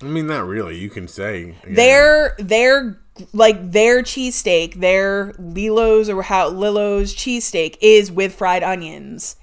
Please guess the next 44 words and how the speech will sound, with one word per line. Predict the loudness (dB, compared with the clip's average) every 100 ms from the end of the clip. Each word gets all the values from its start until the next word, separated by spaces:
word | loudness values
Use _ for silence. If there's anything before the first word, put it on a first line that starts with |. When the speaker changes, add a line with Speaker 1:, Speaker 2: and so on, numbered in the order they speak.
| -8
Speaker 2:
It | -6
says | 2 2 2
that | 0 -2
on | -2
the | -4
menu. | -6 -8 -10 -14 -16 -20 _ -8
Speaker 1:
Yeah, | -6 -6
but | -10
just | -10 -10
like | -10 -12
with | -10
anything, | -12 -12 -14 -16 -16 -18 -20 _
you | -20
can | -20 -20
get | -20 -20
it | -18
without | -16 -14 -12 -14
it. | -14 -18 -20 -12
I |
Speaker 2:
Yes, | -4 -2 -2
Speaker 1:
mean | -2
Speaker 2:
I | -2
know | -2 0 0
that. | -2 -2 -4 -8
Jesus | -8 -6 -6 -8
Christ, | -8 -6 -4 -6 -8
seriously? | -6 -6 -6 -6 -6 -8 -10 _ -4
Speaker 1:
But | 2
I | 4
just | 2 2
don't | 0
understand. | -2 -2 -4 -2 -2 -2 -6
Like, | -10
I, | -8 -10 -10
I | -10
feel | -4 -4
like | -4
you're | -6
giving | -6 -6 -8 -12
it | -12 -10
way | -6 -4
more | -6 -10 -8 -8
hate | -8 -10 -10
than | -12 -14 -16